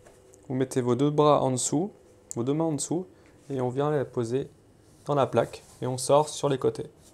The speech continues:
Ensuite, une fois qu'on est dans la plaque, on a juste besoin de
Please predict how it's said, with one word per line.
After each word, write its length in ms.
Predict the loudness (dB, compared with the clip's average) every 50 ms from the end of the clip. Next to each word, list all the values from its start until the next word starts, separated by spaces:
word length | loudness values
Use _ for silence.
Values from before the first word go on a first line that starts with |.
| -20 -20 -20 -20 -20 _ _ _ _ -20 -20 -20 _ -20 -20 -20 -20 -18 -18 -16 -16 -18 -18 -20 -20 -20 -20 _ -20 -20 _ _ -20 _ -2 0
Ensuite, 340 | 0 0 2 0 -2 -2
une 100 | -2 -4
fois 160 | 2 2 2 4
qu'on 140 | 4 2
est 80 | 2 4
dans 100 | 2 2
la 180 | 2 2 0 -2 -12 -20 _ _ _ _
plaque, 420 | 2 2 2 2 0 -4 -2 -2 -2 -2 -6 -14 -20 -20 -20 -20 -20 -20 -20 -20 _ -4
on 160 | -2 0 2
a 140 | 4 4 4
juste 320 | 2 0 -2 -4 -4 4
besoin 560 | 6 6 6 6 4 2 2 2 2 0 -4 -8 -10 -8
de 480 | -4 2 4 6 6 6 6 4 0